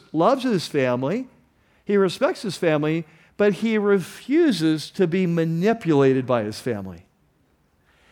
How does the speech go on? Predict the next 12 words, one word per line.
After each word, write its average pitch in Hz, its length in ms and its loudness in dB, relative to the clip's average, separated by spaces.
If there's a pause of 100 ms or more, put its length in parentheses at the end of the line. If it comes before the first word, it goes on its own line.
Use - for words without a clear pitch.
(200)
And 190 320 2
even 277 400 4
when 240 180 2
his 185 300 2
mother 196 580 2
comes 135 580 -2
and 143 180 -4
tries 180 440 0
to - 180 -4
interrupt 185 500 0
his 165 200 -2
teaching, 123 720 -4